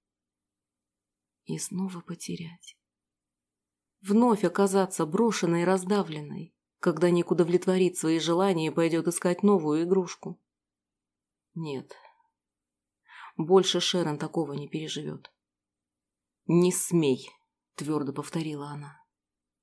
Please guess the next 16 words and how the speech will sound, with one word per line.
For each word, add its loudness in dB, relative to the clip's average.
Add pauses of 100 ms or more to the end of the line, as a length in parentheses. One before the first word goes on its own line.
(120)
Ник 0
моргнул, 2
словно 4
находился 2
во -2
сне 2
и -12
только 0
сейчас -4
очнулся -2
и 2
убрал 2
руки -4
с -6
талии -2
жены. -6